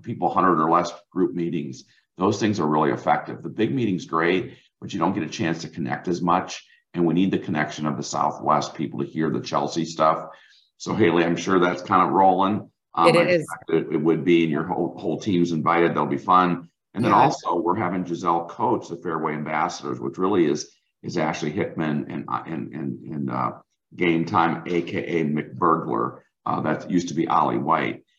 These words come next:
Speaker 1: And, um, we're just kind of waiting to see what she's gonna charge us for that and, and how that's gonna play out. But that's, I'm sure you're seeing that too, Haley. So.
Speaker 2: Yep, absolutely. Really exciting stuff. The more we can all be educated and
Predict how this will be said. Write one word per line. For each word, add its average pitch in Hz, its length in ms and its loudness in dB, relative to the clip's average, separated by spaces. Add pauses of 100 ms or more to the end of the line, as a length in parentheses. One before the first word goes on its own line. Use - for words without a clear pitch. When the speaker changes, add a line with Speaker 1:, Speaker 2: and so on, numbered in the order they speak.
(180)
Speaker 1:
And, 80 320 0
um, 71 480 0
we're 113 180 2
just 107 140 6
kind 82 180 4
of 82 60 4
waiting 87 260 8
to - 80 -2
see 95 180 -2
what 82 200 0
she's 78 180 -4
gonna 65 180 -6
charge 78 360 2
us 73 100 -4
for 82 160 -8
that 71 320 -2
and, 69 240 -6
and 78 80 -12
how - 120 2
that's - 180 -2
gonna 65 160 -6
play 71 240 -6
out. 69 280 0
But - 140 -8
that's, - 500 -6 (360)
I'm 82 100 -2
sure 85 200 2
you're 64 180 2
seeing 78 240 -2
that 64 180 -4
too, 82 180 0
Haley. 50 300 -8
So. - 460 -4
Speaker 2:
Yep, 185 140 0 (160)
absolutely. 175 760 0 (240)
Really 220 260 8
exciting 190 460 0
stuff. 170 500 -2
The 175 80 -2
more 180 280 2
we 180 120 2
can 180 100 -4
all 165 200 -2
be 175 120 -2
educated 170 680 0
and 147 220 0